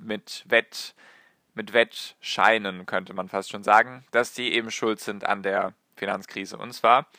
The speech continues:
der Überbegriff nennt sich Derivate und letztendlich funktioniert das so, wie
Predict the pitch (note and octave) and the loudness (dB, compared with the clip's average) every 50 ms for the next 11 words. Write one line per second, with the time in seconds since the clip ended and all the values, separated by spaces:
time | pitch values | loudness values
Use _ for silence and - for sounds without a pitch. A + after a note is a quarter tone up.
0 | - - - - - - - - _ _ _ _ _ _ _ _ _ _ _ _ | -20 -20 -20 -20 -20 -20 -20 -20 _ _ _ _ _ _ _ _ _ _ _ _
1 | _ _ _ _ _ _ _ _ _ _ _ _ _ _ _ - A#2+ C3+ C3 - | _ _ _ _ _ _ _ _ _ _ _ _ _ _ _ -4 2 4 4 4
2 | - F#3+ G#3+ G#3 F3 F#3+ F3 - - E3 D#3 - - B2+ C3 B2 - - A2 G#2+ | 4 4 2 2 2 0 -2 0 0 -2 -2 -2 -4 -4 -4 -4 -6 -10 -10 -10
3 | - - G2 G2 G#2 G2+ G#2 A2 C3 F3 - - F3+ F3+ F3+ F#3 F3 F3 _ _ | -6 -4 -4 -4 -2 2 6 6 6 6 6 2 -2 -4 -2 -4 -6 -10 _ _
4 | _ _ _ - A#2 B2+ B2+ B2 A#2+ A#2+ A#2 A2+ - F#2 G2 C3 C3+ C3 B2 - | _ _ _ 0 0 0 0 0 0 0 0 0 2 0 0 0 0 -4 -6 -6
5 | - B2+ A2+ A2 - A2+ G#2+ G#2 G2 - G#2 G2+ - - C#3+ D3+ D#3 D3 B2 A#2 | -8 -10 -10 -10 -8 -6 -6 -4 -2 -2 -2 -2 -2 -2 -2 -2 -2 -2 -4 -8
6 | A2+ A2+ A2 G#2+ G#2 | -8 -4 -2 -2 -4